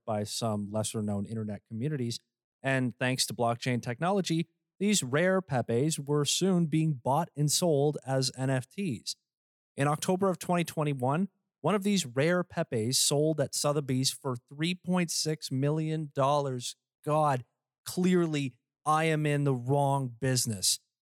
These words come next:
Now, a couple other examples of early N F T use. A mobile game called Spells of Genesis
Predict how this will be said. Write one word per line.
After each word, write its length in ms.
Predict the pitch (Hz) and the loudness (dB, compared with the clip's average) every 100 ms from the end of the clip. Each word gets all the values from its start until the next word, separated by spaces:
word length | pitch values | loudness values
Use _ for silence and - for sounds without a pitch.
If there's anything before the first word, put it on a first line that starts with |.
| _ _ _ _ - | _ _ _ _ -6
Now, 60 | |
a 40 | 147 | -2
couple 260 | 196 190 | 0 2
other 300 | 175 165 156 | 4 4 4
examples 480 | 123 123 113 107 104 | 2 0 0 -2 -6
of 80 | 107 | -6
early 300 | 113 113 110 | -2 -2 -4
N 140 | 113 107 | -4 -4
F 140 | 104 | -4
T 120 | - | -10
use. 400 | 98 92 123 - - _ _ _ - | -14 -12 -6 -6 -6 _ _ _ 0
A 40 | |
mobile 360 | 147 185 220 190 | 2 2 2 0
game 240 | 170 156 | 0 -2
called 340 | - 139 117 - | -2 -2 0 0
Spells 560 | - - 160 180 180 | -2 0 -2 0 -4
of 80 | 143 | -4
Genesis 600 | 120 135 135 - - - | -2 0 0 -2 -6 -12